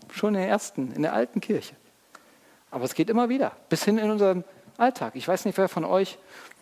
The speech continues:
verhältnismäßig, wenn er die Bibel aufschlägt, wo, wo schlagt ihr denn am liebsten rein? Ist ja mal spannend zu gucken. Brauchen wir noch diese alte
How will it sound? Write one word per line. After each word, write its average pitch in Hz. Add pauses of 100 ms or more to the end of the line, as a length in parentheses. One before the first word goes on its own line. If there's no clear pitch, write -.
(120)
verhältnismäßig, 160
wenn 185
er 247
die 196
Bibel 170
aufschlägt, 175
wo, 196
wo 185
schlagt -
ihr 175
denn 151
am 139
liebsten 185
rein? 127 (360)
Ist -
ja 92
mal 90
spannend 151
zu -
gucken. - (1120)
Brauchen -
wir 143
noch 131
diese 113
alte 131